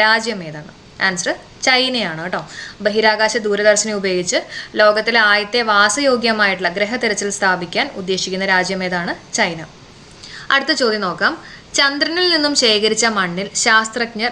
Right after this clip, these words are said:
സസ്യങ്ങൾ നട്ടുപിടിപ്പിച്ചു. ഇത് മനുഷ്യ ചരിത്രത്തിലെ ആദ്യ ചരിത്രമാണ്. ഏത് ചെടിയാണ് ശാസ്ത്രജ്ഞർ വളർത്തിയത്?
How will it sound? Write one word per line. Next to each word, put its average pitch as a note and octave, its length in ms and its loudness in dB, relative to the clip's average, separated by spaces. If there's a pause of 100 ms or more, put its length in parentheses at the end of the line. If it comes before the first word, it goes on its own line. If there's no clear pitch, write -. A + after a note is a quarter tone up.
(120)
സസ്യങ്ങൾ C4 520 0
നട്ടുപിടിപ്പിച്ചു. F3 540 -4 (580)
ഇത് D4 120 4 (220)
മനുഷ്യ B3+ 360 0
ചരിത്രത്തിലെ A3+ 500 0 (120)
ആദ്യ F#3+ 280 2
ചരിത്രമാണ്. F3 540 -6 (420)
ഏത് D4+ 180 2 (100)
ചെടിയാണ് G3+ 420 0 (140)
ശാസ്ത്രജ്ഞർ F#3+ 680 -2
വളർത്തിയത്? B3 500 0